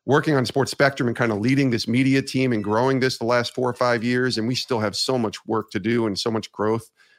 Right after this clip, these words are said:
that I believe we can achieve, but we're doing it for God now and trying to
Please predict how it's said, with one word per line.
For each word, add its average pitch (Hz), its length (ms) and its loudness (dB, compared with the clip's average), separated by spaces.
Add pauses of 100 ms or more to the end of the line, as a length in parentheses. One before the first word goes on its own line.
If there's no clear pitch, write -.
(100)
that 110 100 0
I 110 80 2
believe 107 320 0
we 110 100 0
can 101 160 -4
achieve, 110 500 0
but 107 220 0 (440)
we're 123 160 2
doing 139 300 4
it 113 100 0
for 107 140 -4
God 101 340 2
now 87 480 -2
and 101 260 -2
trying 110 220 2
to 104 160 2